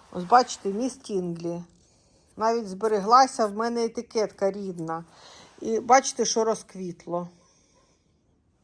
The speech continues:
Справжня сасанква. Вона пахуча, ароматна. Ну, десь вона схожа на хірю, ну, не думаю, що це вона. Хірю, вона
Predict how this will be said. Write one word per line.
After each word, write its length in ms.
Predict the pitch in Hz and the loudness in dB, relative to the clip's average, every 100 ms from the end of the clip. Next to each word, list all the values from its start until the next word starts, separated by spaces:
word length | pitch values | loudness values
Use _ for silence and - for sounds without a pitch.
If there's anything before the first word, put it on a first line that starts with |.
| _ _ _ _ _ _ _ _ _ _ _ _ _ _ - _ | _ _ _ _ _ _ _ _ _ _ _ _ _ _ -20 _
Справжня 600 | - - 285 330 254 247 | -8 6 8 8 6 -4
сасанква. 920 | - 247 - 208 202 185 - 220 247 - - _ _ _ _ | -2 -4 2 4 2 -4 -2 0 0 -6 -20 _ _ _ _
Вона 260 | 240 294 349 | 0 6 6
пахуча, 880 | 349 247 - - 269 277 269 254 262 | 8 4 4 -6 -2 0 -2 2 6
ароматна. 1120 | 277 277 247 220 240 240 233 - 226 220 214 - - - - _ | 8 6 4 4 6 8 6 4 -2 0 0 -4 -20 -20 -20 _
Ну, 160 | 247 285 | -4 -2
десь 260 | 254 269 262 | 0 -2 0
вона 200 | 262 247 | 0 -2
схожа 340 | - 254 233 | 2 2 4
на 120 | 240 | -2
хірю, 560 | 233 254 262 311 339 285 | -2 -2 0 0 0 0
ну, 400 | 233 247 247 214 | 2 4 4 2
не 280 | 196 240 240 | -2 -2 0
думаю, 520 | 214 208 202 202 196 | 0 0 0 0 0
що 180 | - 202 | -2 -8
це 220 | - 208 | -4 -2
вона. 380 | 202 214 262 262 | 0 0 0 0
Хірю, 440 | - 226 233 269 | -2 -2 -2 -4
вона 380 | 220 220 226 | 0 2 2